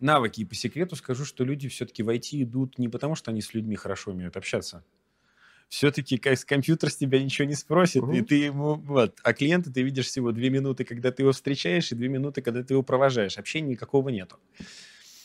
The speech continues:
Speaker 1: Вот, а здесь, оказывается, с людьми надо работать. И я поначалу, конечно, я такой думаю: "Е-мое, как, как вообще это, бизнес это делать?" Потому что картинка красивая,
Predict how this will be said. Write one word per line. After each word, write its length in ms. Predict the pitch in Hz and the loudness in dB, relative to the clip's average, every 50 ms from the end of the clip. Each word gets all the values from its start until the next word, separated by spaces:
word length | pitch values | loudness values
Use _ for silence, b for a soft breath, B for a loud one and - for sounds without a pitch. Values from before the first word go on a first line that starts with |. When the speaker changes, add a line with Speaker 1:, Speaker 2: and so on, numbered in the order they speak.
| B B B _ - | B B B _ 0
Speaker 1:
Вот, 200 | 113 117 104 104 | 2 2 2 2
а 60 | 95 | -2
здесь, 240 | 90 - 151 131 143 | -6 -6 -6 -6 -6
оказывается, 460 | - - 135 123 120 120 - - 113 | -8 -8 -8 -8 -8 -8 -10 -10 -6
с 80 | 107 | -4
людьми 240 | 127 120 104 131 151 | -2 0 0 0 0
надо 240 | 139 131 123 107 113 | 0 -2 -2 -2 -2
работать. 500 | 113 113 98 104 104 95 - 92 - - | -2 -2 -2 -4 -6 -6 -6 -10 -16 -14
И 80 | - 107 | -12 -10
я 100 | 107 104 | -10 -8
поначалу, 460 | - - 117 117 110 - 139 123 120 | -6 -6 -4 -4 -2 -2 -2 -2 -4
конечно, 400 | 98 - 107 110 110 104 - 107 | -4 -4 -4 -4 -4 -4 -6 -8
я 80 | 101 101 | -8 -8
такой 280 | 85 101 - - 104 | -10 -12 -10 -8 -8
думаю: 340 | 90 92 98 98 98 95 92 92 | -8 -6 -8 -8 -8 -8 -8 -4
"Е-мое, 840 | 95 113 135 135 123 113 107 104 104 107 104 107 107 101 98 92 92 - | -2 0 0 0 0 -2 -4 -6 -4 -4 -4 -4 -4 -6 -6 -8 -6 -2
как, 200 | - 120 107 - | 0 0 0 0
как 260 | - - 156 139 - - | 4 6 6 6 6 4
вообще 280 | 110 95 - - 120 104 | -2 -2 0 0 0 0
это, 120 | - 113 | 2 2
бизнес 360 | 117 135 135 117 117 104 - | 2 2 2 2 0 -4 -6
это 120 | - - 113 | -6 -4 -2
делать?" 220 | 101 110 98 - | 0 0 -2 -2
Потому 80 | - - | -6 -10
что 140 | - 139 | -8 -8
картинка 520 | - - - 123 127 - - 196 180 - 127 | -6 -4 -4 -4 -2 -2 -2 -2 -2 -2 -4
красивая, 600 | - - 123 117 - - 170 139 120 107 90 | -2 -2 -2 -2 -2 -2 0 0 2 0 0